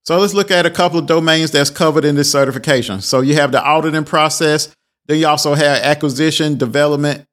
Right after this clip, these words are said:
and implementation. Then you have the protection of information assets, and also you have the governance and management of I T,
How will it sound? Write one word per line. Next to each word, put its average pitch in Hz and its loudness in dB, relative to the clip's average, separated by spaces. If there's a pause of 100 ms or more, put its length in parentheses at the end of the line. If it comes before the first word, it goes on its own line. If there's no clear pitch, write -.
(100)
and 127 -4
implementation. 143 -2 (400)
Then 165 0
you 170 2
have 165 2
the 147 -4
protection 156 -2
of 147 0
information 151 -4
assets, 165 -2 (280)
and 143 -6
also 156 0
you 151 -2
have 151 0
the 139 -4
governance 151 -2
and 131 -4
management 147 -4
of 131 -2
I 135 0
T, 175 -2